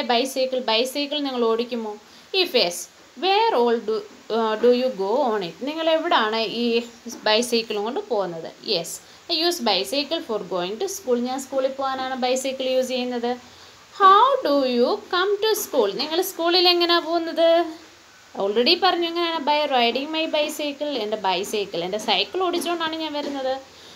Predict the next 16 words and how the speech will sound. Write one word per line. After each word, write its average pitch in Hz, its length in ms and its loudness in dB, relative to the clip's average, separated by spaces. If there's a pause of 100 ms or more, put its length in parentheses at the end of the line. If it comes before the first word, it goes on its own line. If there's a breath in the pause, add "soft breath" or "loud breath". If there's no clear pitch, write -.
(240)
How 440 320 4
do 403 160 4
your 302 320 4
family 311 640 2 (100)
members 415 340 0 (180)
go 320 100 0 (200)
to 320 80 -4 (200)
work 294 200 2 (140)
from 277 180 0 (200)
home? 233 300 0 (380 loud breath)
ആ, 214 220 2
നിങ്ങളുടെ 214 340 -2
family 285 640 2
മെമ്പേഴ്സ് 262 880 2 (640 loud breath)
എങ്ങനെയാണ് 285 480 4
പോകുന്നത്? 214 640 -2